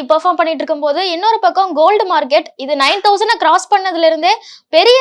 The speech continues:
வாலட்டிலிட்டி எதுவும் காமிக்கல அப்படிங்கறத தான் பாக்குறோம். So கோல்டு மார்க்கெட்டோட பெர்ஃபார்மன்ஸ் எப்படி இருக்கும் சார்?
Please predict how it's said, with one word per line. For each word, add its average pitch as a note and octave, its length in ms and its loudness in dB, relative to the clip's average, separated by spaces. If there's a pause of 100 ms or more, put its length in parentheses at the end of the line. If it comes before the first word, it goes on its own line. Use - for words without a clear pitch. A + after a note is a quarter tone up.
(280)
வாலட்டிலிட்டி F4+ 600 2
எதுவும் E4+ 180 -2
காமிக்கல D#4+ 460 0
அப்படிங்கறத C#4+ 400 -4
தான் D4 180 -6
பாக்குறோம். B3 340 -6 (180)
So - 160 -4
கோல்டு A4+ 300 6
மார்க்கெட்டோட G4+ 560 2
பெர்ஃபார்மன்ஸ் F4+ 540 0
எப்படி C4 180 -6
இருக்கும் B3 240 -10
சார்? - 120 -16